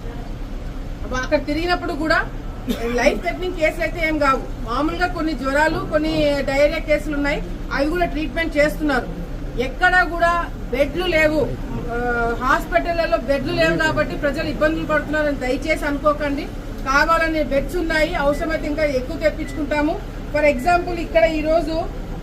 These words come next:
ఈ యూపీహెచ్సి, మన నగరం దగ్గర ఉన్న యూపీహెచ్సిలో,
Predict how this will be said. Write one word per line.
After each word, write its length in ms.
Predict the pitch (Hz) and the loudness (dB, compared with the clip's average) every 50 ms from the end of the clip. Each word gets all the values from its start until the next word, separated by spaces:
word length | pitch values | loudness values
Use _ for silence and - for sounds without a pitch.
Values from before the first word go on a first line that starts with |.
| - - 285 | -6 -4 -2
ఈ 220 | 302 311 294 277 262 | -2 0 0 2 2
యూపీహెచ్సి, 760 | 294 330 - - 349 359 349 339 320 - - - 330 302 240 - - - | 0 0 0 0 0 2 4 2 2 2 -2 -4 -4 -4 -4 -4 -4 -4
మన 140 | 277 285 294 | -2 0 2
నగరం 600 | 285 254 240 240 262 269 262 302 339 339 339 339 | 2 0 0 -2 -2 0 0 0 0 2 2 2
దగ్గర 220 | 330 330 330 330 | 2 2 2 2
ఉన్న 220 | 320 311 302 311 320 | 2 0 0 0 0
యూపీహెచ్సిలో, 920 | 302 285 285 294 - 330 320 320 311 311 - 320 311 294 285 262 269 302 | 0 0 0 -2 -2 -2 -2 -2 -2 -4 -2 -2 0 0 0 0 0 0